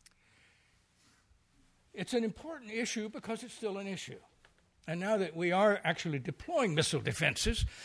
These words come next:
and doing it in a way that the Russians feel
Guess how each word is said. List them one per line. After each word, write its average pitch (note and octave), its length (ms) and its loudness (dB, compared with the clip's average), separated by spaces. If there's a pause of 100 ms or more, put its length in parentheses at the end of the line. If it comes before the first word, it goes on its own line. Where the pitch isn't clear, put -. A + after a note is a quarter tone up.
(240)
and F3 160 4
doing A3+ 300 6
it G3+ 60 4
in F#3+ 80 6
a F3 80 4
way D#3 340 8
that F#3+ 300 2
the F3+ 480 8 (1000)
Russians G#3+ 540 8
feel F#3+ 580 4